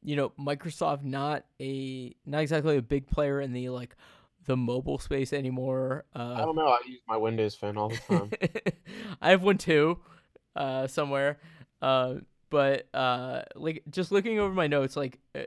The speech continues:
Speaker 1: uh, you know, the big thing, it was, like, the big, the biggest thing was to say, like, it was way too warm in that room. Like, it was, like,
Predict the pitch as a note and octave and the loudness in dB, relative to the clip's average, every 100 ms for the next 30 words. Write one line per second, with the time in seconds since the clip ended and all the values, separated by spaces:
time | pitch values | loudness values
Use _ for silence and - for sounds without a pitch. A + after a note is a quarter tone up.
0 | - C3+ D3 E3 D#3+ D3+ F3+ G#3 G3+ F3 | -8 -8 -4 -2 -2 -2 -2 0 -2 0
1 | E3 D3 D3 B2+ - _ - D#3 F3+ A#3+ | -2 -2 -4 -4 -12 _ -14 -4 0 2
2 | C4 - E3+ G3 G3+ C4+ D4 - A3 F#3+ | 0 -4 -4 -4 -2 -4 -4 -4 -4 0
3 | D#3 D3 - C#3+ D3 C3+ C3+ B2+ - D3+ | 0 0 -4 -8 -4 -2 -2 -6 -6 -4
4 | D3 C3+ C3 C3+ C3+ - D3 B2+ B2+ B2 | -4 -4 -4 -2 -4 -6 -8 -6 -6 -4
5 | B2+ B2+ B2 B2 - B2+ B2 A#2 A2+ B2+ | -6 -6 -6 -6 -8 -10 -10 -12 -14 -14
6 | A#2 C3 C3 A#2+ C3 A#2 | -12 -10 -8 -8 -8 -10